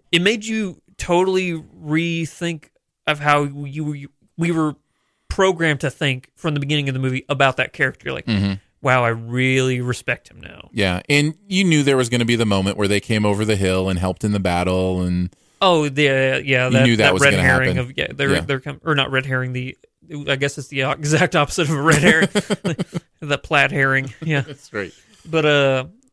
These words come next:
Speaker 1: I also love how funny he was.
Speaker 2: Yeah,
Speaker 1: Like,
Speaker 2: that's what I'm
Speaker 1: "Why are
Speaker 2: saying.
Speaker 1: you
Speaker 2: He was
Speaker 1: still
Speaker 2: so
Speaker 1: here?
Speaker 2: great.
Speaker 1: Are you still here?"
Speaker 2: <laughs> Exactly.
Speaker 1: Yeah. And how he just really, really didn't like, uh, Martin Freeman's character, like,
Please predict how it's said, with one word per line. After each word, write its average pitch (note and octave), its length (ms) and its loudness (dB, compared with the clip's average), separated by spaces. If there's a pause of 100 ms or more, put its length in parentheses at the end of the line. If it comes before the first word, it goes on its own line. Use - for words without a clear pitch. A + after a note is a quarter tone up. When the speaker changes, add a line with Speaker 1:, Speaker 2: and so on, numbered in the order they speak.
(160)
Speaker 1:
I D#3 120 2
also C#4 280 0
love A3+ 220 2
how E3 160 2
funny C#4+ 400 -2
he D#3+ 180 0
was. - 460 -8 (200)
Speaker 2:
Yeah, G#2+ 220 2
Speaker 1:
Like, F2+ 80 0
Speaker 2:
that's G#2 140 -2
what D3 80 6
I'm E3 60 6
Speaker 1:
"Why G#3 60 6
are B3 40 6
Speaker 2:
saying. B3+ 140 8
Speaker 1:
you - 40 2
Speaker 2:
He - 60 2
was - 100 2
Speaker 1:
still A3 240 6
Speaker 2:
so G#3+ 80 2
Speaker 1:
here? G#3 180 4
Speaker 2:
great. E2 140 -2
Speaker 1:
Are C#3+ 100 0
you F3 120 0
still A3 320 2
here?" F3 400 0 (360)
Speaker 2:
<laughs> - 320 -4
Exactly. B2+ 640 0
Speaker 1:
Yeah. C3 80 0 (400)
And D#3+ 120 0
how D#3 220 2
he D#3 80 2
just C#3+ 320 -6
really, D3+ 960 0
really C#3 400 -2
didn't C3+ 340 -6
like, C3 320 -2
uh, - 200 -6
Martin D3 460 -4
Freeman's D3 420 -2
character, D3 300 -2
like, C3+ 220 -4